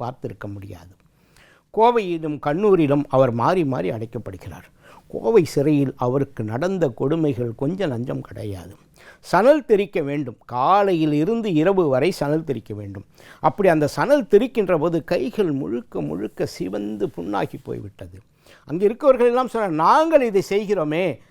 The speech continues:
என்று. ஆனால் வெள்ளைக்காரர்கள் அவர்தான் செய்ய வேண்டும். மாடு இழுக்கக்கூடிய அந்த செக்கை வ உ சி அவர்கள் இழுத்தார்கள். இன்றைக்கு கூட நீங்க கோவையில போய் பார்த்தா அந்த செக்கு வைத்திருக்கிறார்கள்.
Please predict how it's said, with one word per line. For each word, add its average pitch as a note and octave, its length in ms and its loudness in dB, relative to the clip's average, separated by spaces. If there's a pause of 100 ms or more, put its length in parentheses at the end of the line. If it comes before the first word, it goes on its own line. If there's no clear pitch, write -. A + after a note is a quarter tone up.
(220)
என்று. G#2 320 -10
ஆனால் B2+ 320 -4
வெள்ளைக்காரர்கள் B2 640 -2
அவர்தான் B2 540 -2
செய்ய G#2+ 280 -10
வேண்டும். G2 300 -12 (380)
மாடு C#4+ 640 4
இழுக்கக்கூடிய A#3 920 0
அந்த G3+ 580 2
செக்கை A3+ 640 0 (200)
வ D3+ 200 2
உ G3+ 100 -4
சி D#3+ 200 -8
அவர்கள் B2 300 -6
இழுத்தார்கள். G#2 540 -14
இன்றைக்கு C3 360 -4
கூட G3 240 -4
நீங்க F3+ 180 -2
கோவையில D3 420 0
போய் B2+ 280 -6
பார்த்தா A#2 260 -2 (300)
அந்த B2+ 200 0
செக்கு C#3 320 -6
வைத்திருக்கிறார்கள். A#2 840 -8